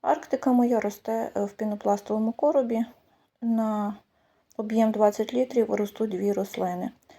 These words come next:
Звичайно, що це все треба годувати, е, дрібно, потрошки, але часто, для того, щоб, е, не переборщити.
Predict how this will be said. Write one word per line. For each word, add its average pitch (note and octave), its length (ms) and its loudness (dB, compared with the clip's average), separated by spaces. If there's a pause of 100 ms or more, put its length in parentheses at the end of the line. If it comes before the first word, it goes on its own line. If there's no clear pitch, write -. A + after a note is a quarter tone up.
(220)
Звичайно, A#3+ 420 0
що G3+ 140 -2
це G#3 160 0
все A#3+ 200 -2
треба G#3 360 2
годувати, G3 640 0
е, G3+ 600 -2 (180)
дрібно, B3 680 0 (320)
потрошки, A3 680 -2 (240)
але B3 260 0
часто, G3+ 500 0 (440)
для A#3+ 80 -4
того, A#3+ 280 4
щоб, G#3 420 -4
е, G#3 440 -2 (480)
не A#3 180 2
переборщити. G3+ 840 -2